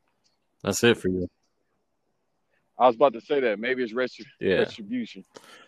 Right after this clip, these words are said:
Speaker 1: But, uh, nah, we'll go to the next match, which is the Street Profits versus Austin Theory and Angel Garza for the tag titles. And, uh, I mean, I know the Street Profits are gonna win this just because whatever,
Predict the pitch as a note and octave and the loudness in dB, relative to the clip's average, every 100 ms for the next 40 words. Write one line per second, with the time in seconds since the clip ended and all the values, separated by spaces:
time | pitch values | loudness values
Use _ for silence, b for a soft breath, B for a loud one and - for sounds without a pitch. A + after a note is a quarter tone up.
0 | b _ G#2+ G#2+ G#2+ G#2 G#2 G2+ A2+ B2 | b _ 6 8 8 8 6 4 4 6
1 | A#2 C3+ D3 C#3 B2 A2+ A2+ - A#2 A2+ | 6 6 6 6 4 6 4 4 4 4
2 | - A2 - A2+ G#2 G2+ F#2+ - - _ | 6 4 6 8 8 8 6 0 -14 _
3 | b b b b - - D3 D3 - C3 | b b b b -10 6 8 8 10 10
4 | B2+ C3 A#2+ G#2 A2+ G#2+ G2 G2 A#2 - | 10 6 4 6 4 6 6 8 8 8
5 | A2+ B2 A#2 A2+ G#2+ F#2 G#2+ G2 A2+ A2+ | 4 8 8 8 8 6 6 6 10 10
6 | G#2+ G#2 G2+ - A2+ A2+ A2+ B2 A#2 A2+ | 10 6 2 4 8 8 8 4 4 2
7 | G#2+ - b b b b - - G#2+ G2+ | -4 -12 b b b b -2 2 4 4
8 | G2+ F#2+ F#2+ - _ _ _ _ _ _ | 2 0 -4 -12 _ _ _ _ _ _
9 | _ _ _ A#2+ C3 B2 A#2+ D#3 C#3+ D3+ | _ _ _ 8 10 10 10 8 8 8
10 | F3+ D#3 - B2+ B2 B2 A#2+ A#2+ A2+ A2+ | 8 6 6 4 6 6 6 4 2 4
11 | G#2 B2+ B2+ B2+ - G#2 - - G#2+ F2+ | 6 6 6 2 0 -2 -2 2 2 4
12 | F2+ G2 G#2 A2+ | 2 4 4 2